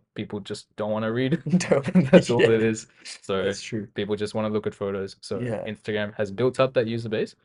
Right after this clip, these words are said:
Speaker 2: Mm.
Speaker 1: But I think it'll be interesting to see how many people who wanna look at photos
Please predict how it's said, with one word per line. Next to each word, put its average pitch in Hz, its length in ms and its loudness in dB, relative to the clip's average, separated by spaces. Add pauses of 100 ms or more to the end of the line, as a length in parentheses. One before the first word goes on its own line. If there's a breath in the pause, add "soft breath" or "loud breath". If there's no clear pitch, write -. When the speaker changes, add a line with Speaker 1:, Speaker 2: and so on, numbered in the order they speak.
(120)
Speaker 2:
Mm. 139 40 -4
Speaker 1:
But 156 100 8
I 170 60 10
think 214 100 8
it'll 208 140 6
be 156 100 4
interesting 135 440 -2
to 113 100 -6
see 117 180 -4
how 113 140 -4
many 110 160 -2 (100)
people 110 400 -4 (180)
who 120 80 0
wanna 120 200 2
look 117 160 0
at 110 80 -2
photos 101 420 0